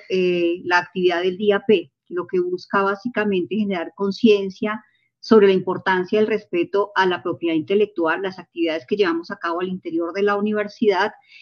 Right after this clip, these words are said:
eh, y obviamente ponernos a disposición de ustedes para colaborarles en esos procesos de transferencia de conocimiento y tecnología.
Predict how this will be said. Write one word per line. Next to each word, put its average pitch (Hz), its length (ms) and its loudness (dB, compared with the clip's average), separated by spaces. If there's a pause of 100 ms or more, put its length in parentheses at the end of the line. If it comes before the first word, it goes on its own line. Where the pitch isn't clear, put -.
(420)
eh, 202 680 10
y 220 140 8
obviamente 214 460 6
ponernos 202 320 4
a - 20 8
disposición 185 600 0
de 190 80 2
ustedes 196 360 -2
para 196 240 0
colaborarles 175 640 0
en 190 100 2
esos 175 180 -6
procesos 175 460 -4
de 208 100 4
transferencia 175 600 -4
de 190 40 -6
conocimiento 170 600 -4
y - 20 -16
tecnología. 175 720 -6